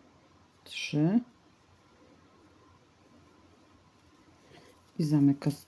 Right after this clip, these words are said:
zamykamy sobie ładnie, o, tak. I dalej robimy raz, dwa, trzy oczka łańcuszka,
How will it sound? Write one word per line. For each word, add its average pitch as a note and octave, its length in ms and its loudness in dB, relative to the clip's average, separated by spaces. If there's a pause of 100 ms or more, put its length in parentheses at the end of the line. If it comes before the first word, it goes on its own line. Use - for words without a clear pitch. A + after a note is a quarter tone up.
zamykamy D#3 580 6
sobie D#3 560 2 (220)
ładnie, D3+ 520 0
o, F3 360 0 (380)
tak. A3+ 440 -2 (2750)
I G#3+ 80 8
dalej C#3 380 4
robimy C3+ 440 0 (520)
raz, - 580 -2
dwa, C3 320 -4 (960)
trzy - 280 -4
oczka - 360 -6
łańcuszka, D#3+ 1160 0